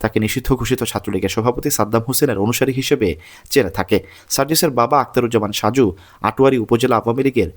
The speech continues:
শ্রম বিষয়ক সম্পাদক ছিলেন। ঢাকা বিশ্ববিদ্যালয়ে ছাত্রলীগের সঙ্গে জুলাই আন্দোলনের আগ পর্যন্ত যুক্ত ছিলেন তিনি।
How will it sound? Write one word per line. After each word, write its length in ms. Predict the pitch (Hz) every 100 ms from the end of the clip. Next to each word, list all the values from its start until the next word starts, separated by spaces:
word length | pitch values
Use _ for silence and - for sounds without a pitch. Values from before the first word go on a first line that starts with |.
| -
শ্রম 300 | - - 135
বিষয়ক 320 | 139 - 85 -
সম্পাদক 360 | 95 - 87
ছিলেন। 260 | - 98 90 - - -
ঢাকা 160 | 107 90
বিশ্ববিদ্যালয়ে 560 | 95 104 95 101 127
ছাত্রলীগের 440 | 143 127 104 95 98
সঙ্গে 240 | 117 131
জুলাই 220 | 120 110
আন্দোলনের 340 | 110 110 113 95
আগ 100 | 95
পর্যন্ত 380 | 135 131 127 87
যুক্ত 300 | 90 120 -
ছিলেন 240 | 87 82
তিনি। 240 | 98 92